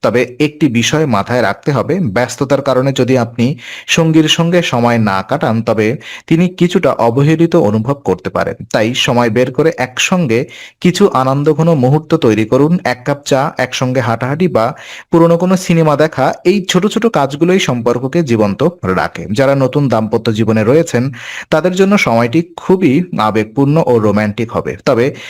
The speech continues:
পারিবারিক বিষয়ে মতবিরোধ হলে তা আলোচনা করে সমাধান করা উচিত, চুপ করে না থাকা ভালো।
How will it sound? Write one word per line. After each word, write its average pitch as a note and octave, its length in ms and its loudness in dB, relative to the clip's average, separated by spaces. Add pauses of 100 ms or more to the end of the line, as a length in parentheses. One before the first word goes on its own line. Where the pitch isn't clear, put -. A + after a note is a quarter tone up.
(180)
পারিবারিক D3 520 2
বিষয়ে D3+ 340 2
মতবিরোধ A#2+ 540 0
হলে B2+ 340 2
তা B2 240 0
আলোচনা A#2 460 0
করে A#2 280 0
সমাধান G#2+ 460 -2
করা A2 200 0
উচিত, A2+ 340 -4
চুপ F3 260 0
করে E3 180 4
না A2 240 0
থাকা C3+ 260 -2
ভালো। G2 340 -4